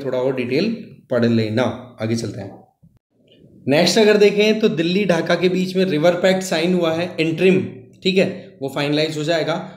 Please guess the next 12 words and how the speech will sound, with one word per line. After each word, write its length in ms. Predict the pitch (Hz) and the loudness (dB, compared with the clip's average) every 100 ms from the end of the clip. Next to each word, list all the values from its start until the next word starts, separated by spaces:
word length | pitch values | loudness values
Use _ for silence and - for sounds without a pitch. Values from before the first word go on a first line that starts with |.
| - | -14
तो 60 | 156 | -4
ये 100 | 185 | -2
पच्चीस 640 | 190 185 190 247 240 - | 2 0 0 -4 -2 0
साल 220 | 190 190 | 2 4
बाद 260 | 185 170 180 | 4 2 2
में 140 | 190 190 | 2 4
कोई 140 | 196 | 4
water 520 | 160 147 147 170 170 135 | 4 0 0 -6 -6 -6
agreement 420 | 131 147 151 151 | -2 -2 -2 -4
finalize 580 | - 135 135 131 123 113 | -6 -4 -2 -2 -4 -4
हुआ 100 | |
है। 80 | 95 | -6